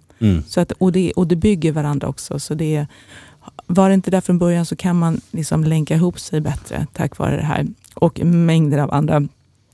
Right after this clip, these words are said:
Speaker 2: saker också. Du förstår ju med att vi förstår då kollektivt att vi överlever döden. Då får man också ta ansvar för sina egna handlingar. För att det finns ju uppenbart en karmalag eller en orsak- och konsekvenslag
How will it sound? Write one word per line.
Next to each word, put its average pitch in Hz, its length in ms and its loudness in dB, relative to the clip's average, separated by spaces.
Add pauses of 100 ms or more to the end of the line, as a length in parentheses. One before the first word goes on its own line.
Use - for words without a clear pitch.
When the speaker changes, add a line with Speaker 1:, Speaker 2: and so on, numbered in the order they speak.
(120)
Speaker 2:
saker 151 420 0
också. 147 240 -4
Du 147 100 -2
förstår 165 400 2
ju 160 100 4
med 156 200 0 (500)
att - 280 -4
vi 156 260 2
förstår 156 380 -2
då 151 140 0
kollektivt 151 480 -2
att - 180 -4
vi 156 40 -2
överlever 151 320 -2
döden. 175 340 0
Då 165 80 -2
får - 140 -6
man 180 100 2
också - 180 -6
ta 156 100 -4
ansvar 160 400 -2
för 165 120 -8
sina 160 220 -4
egna 147 240 -4
handlingar. 156 560 -2
För - 140 -8
att - 40 -16
det 156 80 -6
finns 180 320 -6
ju 196 120 2 (480)
uppenbart 180 840 0
en 156 160 0
karmalag 156 800 -2
eller 139 160 -4
en 151 120 -2
orsak- 151 360 -4
och 143 60 -10
konsekvenslag 160 1080 -4